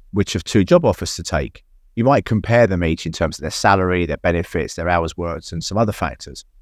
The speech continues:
But once you take a job, you don't notice these things anywhere near as much, and the separate evaluation of the experience associated with the one job dominate.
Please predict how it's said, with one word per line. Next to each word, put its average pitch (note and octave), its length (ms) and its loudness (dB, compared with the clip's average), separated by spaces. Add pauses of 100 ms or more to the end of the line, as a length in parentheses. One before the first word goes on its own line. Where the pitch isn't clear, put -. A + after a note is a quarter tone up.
(760)
But C3 80 -2
once F3 300 4
you C#3 60 -2
take G3 400 4
a G#2+ 60 4
job, E2+ 340 -6 (560)
you A#2+ 80 0
don't C3 260 4
notice A#2 420 2
these G2 240 -4
things F#2+ 180 -2
anywhere F2+ 320 0
near F2 220 0
as D#2+ 120 -4
much, - 380 -10 (320)
and G2+ 100 0
the G#2 60 4
separate - 480 2
evaluation E2 760 0 (200)
of F2+ 100 -8
the G#2+ 80 4
experience A#2 580 0
associated G#2 640 0
with F#2 80 -4
the F#2 80 -8
one B2 300 4
job E2+ 260 -2
dominate. F#2+ 460 -2